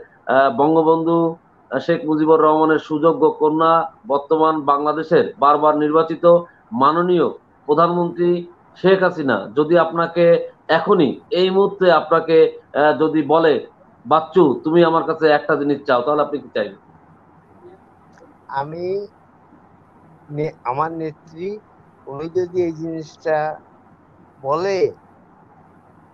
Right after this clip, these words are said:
Speaker 2: আমি বলবো যে, "আমার ডক্টর মহসিন মাধ্যমিক বালিকা বিদ্যালয় আপনি সরকারিকরণ করে দেন।"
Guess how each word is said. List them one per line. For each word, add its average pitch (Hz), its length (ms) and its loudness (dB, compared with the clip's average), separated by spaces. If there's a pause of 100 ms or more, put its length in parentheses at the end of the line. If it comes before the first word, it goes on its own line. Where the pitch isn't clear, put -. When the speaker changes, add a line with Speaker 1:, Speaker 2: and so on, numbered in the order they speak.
(500)
Speaker 2:
আমি 151 260 -14
বলবো 165 760 -6
যে, 139 100 -6
"আমার 143 400 -6 (160)
ডক্টর 143 300 -10
মহসিন 143 440 -14
মাধ্যমিক 147 460 -12
বালিকা 139 360 -8 (100)
বিদ্যালয় 135 640 -4 (1400)
আপনি 139 340 -8
সরকারিকরণ 151 1080 -8
করে 107 280 -12
দেন।" 95 240 -16